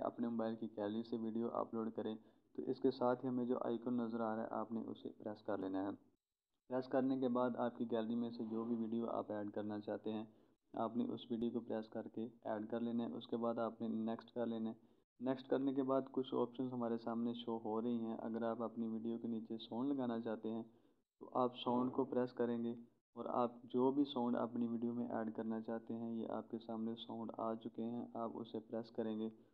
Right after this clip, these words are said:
और वो sound जो है वो आपकी video में ऐड हो जाएगा। तो दोस्तों, sound जो है वो हमारी video में ऐड हो चुका है। उसके बाद अगर आप अपनी video में filter ऐड करना चाहते हैं तो यहाँ से आप filter को press करके अपनी video में कोई भी filter जो है वो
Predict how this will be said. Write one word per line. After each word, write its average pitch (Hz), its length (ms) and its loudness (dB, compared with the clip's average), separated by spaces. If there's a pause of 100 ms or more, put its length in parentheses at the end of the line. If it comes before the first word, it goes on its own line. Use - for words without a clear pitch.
(160)
और 113 100 -4
वो 113 140 -2
sound 117 380 0
जो 110 100 -2
है 110 100 0
वो 110 120 -2
आपकी 107 380 -4
video 110 340 -4
में 110 140 0
ऐड 110 400 -4
हो 107 160 -8
जाएगा। 101 300 -2
तो - 920 -12
दोस्तों, 131 360 2
sound 127 360 2
जो 127 100 4
है 123 60 4
वो 123 140 2
हमारी 117 300 2
video 113 220 0
में 117 120 2
ऐड 113 280 -2
हो 113 180 -2
चुका 120 320 -2
है। 123 140 -2 (380)
उसके 127 240 -2
बाद 127 240 6
अगर 123 240 0
आप 123 180 4
अपनी 120 260 2
video 123 240 2
में 120 100 0
filter 123 440 2
ऐड 117 220 2
करना 113 280 0
चाहते 113 320 -4
हैं 113 120 -4
तो 113 100 0
यहाँ 117 380 -2
से - 200 -4 (100)
आप 113 280 2
filter 110 300 -2
को 117 160 -4
press 113 340 -4
करके 110 360 -2 (420)
अपनी 117 280 -2
video 113 280 0
में 120 120 0 (100)
कोई 120 240 4
भी 123 160 2
filter 110 360 -2
जो 110 140 -4
है 110 120 -2
वो 107 200 -4